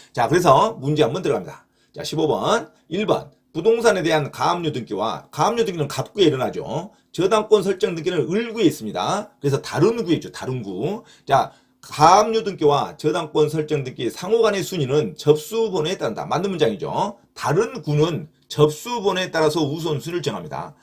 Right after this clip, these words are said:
같은 구는 순위 번호에 따라서 정하면 되겠죠. 일 번, 이 번, 그 순위 번호에 의해서 무조건 선순위로 인정이 되겠죠. 하지만 다른 구는 각각의 구에 일 번, 이 번, 일 번, 이 번 있으니까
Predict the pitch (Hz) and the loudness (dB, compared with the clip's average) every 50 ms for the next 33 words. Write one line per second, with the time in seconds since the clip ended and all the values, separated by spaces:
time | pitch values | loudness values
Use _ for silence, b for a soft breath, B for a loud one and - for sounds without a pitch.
0 | b b b - - 147 190 - - 233 226 214 175 170 135 104 76 - - _ | b b b 0 2 2 2 4 2 0 0 0 0 -2 -2 -4 -6 -10 -16 _
1 | _ _ _ _ _ - - - 277 285 302 302 294 277 196 139 143 143 151 160 | _ _ _ _ _ -18 -12 -10 -8 -6 -4 -4 -4 -6 -4 -2 -2 0 0 0
2 | 156 151 139 131 123 117 185 175 170 143 123 113 98 101 104 - - 85 82 123 | 0 -2 -2 -2 -2 -2 -2 -2 -2 -2 -2 -2 -2 -4 -4 -6 -6 -6 -4 -2
3 | 139 151 160 165 143 135 143 131 131 113 107 127 160 202 208 - _ - 113 107 | 0 2 2 2 2 2 0 0 0 0 -2 -4 -6 -8 -10 -12 _ -6 -6 -6
4 | - - 202 220 226 214 165 156 147 147 131 117 117 113 107 - 160 185 190 185 | -6 -6 -8 -4 -2 0 2 2 4 4 2 2 2 2 2 4 4 2 2 0
5 | - _ - 147 147 156 156 151 117 - - 220 233 220 196 208 185 151 127 104 | -4 _ -8 -4 -2 -2 -2 -2 -4 -4 -4 -4 -4 -4 -6 -4 -2 -2 -2 -2
6 | 104 110 127 113 101 - 92 110 117 - - 76 76 92 127 170 202 - b b | -2 -4 -6 -6 -6 -6 -8 -8 -8 -8 -8 -10 -6 -6 -4 -6 -6 -8 b b
7 | b b 143 151 165 143 120 - - - 190 233 226 190 170 143 104 - - b | b b -6 -2 -2 -2 -2 -4 0 2 2 2 4 2 2 2 0 -4 -8 b
8 | b b b b - - 147 143 - 226 233 220 185 - 165 170 156 135 135 156 | b b b b -4 -4 -2 2 6 6 6 6 6 4 2 2 2 2 0 0
9 | 175 185 196 160 143 156 175 165 156 117 107 120 139 147 151 160 135 151 180 180 | -2 -2 -2 -2 -2 -4 -4 -2 -4 -4 -4 -6 -6 -2 0 0 0 0 -2 -4
10 | 156 113 104 - - 135 120 - - 131 135 127 - - b | -4 -4 -6 -8 -10 -10 -10 -2 2 4 4 4 2 0 b